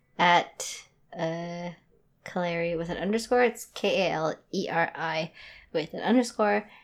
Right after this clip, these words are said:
And you can also find me on twitch dot T V, where I'm streaming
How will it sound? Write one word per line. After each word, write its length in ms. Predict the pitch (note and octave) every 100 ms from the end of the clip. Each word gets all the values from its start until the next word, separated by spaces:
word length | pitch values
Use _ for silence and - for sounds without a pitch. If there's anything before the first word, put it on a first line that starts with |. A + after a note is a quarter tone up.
| _ -
And 340 | F3 F3 F3
you 60 | E3
can 120 | D#3
also 240 | D#3 D#3+
find 260 | E3+ E3 E3+
me 140 | F3 -
on 500 | D#3 D#3 D#3+ E3 D#3+ _
twitch 280 | - F3+ -
dot 160 | C3+ -
T 140 | E3+
V, 360 | F#3+ C#4+ C#4+ - - _ -
where 140 | F3+
I'm 100 | E3
streaming 500 | - F#3 F3+ F3 F3